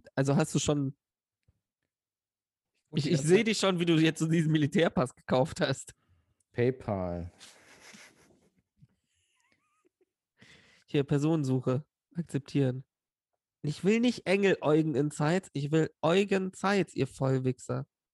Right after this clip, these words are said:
Speaker 1: Weißt du,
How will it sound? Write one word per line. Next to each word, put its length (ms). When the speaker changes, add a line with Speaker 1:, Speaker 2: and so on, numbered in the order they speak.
Speaker 1:
Weißt 280
du, 140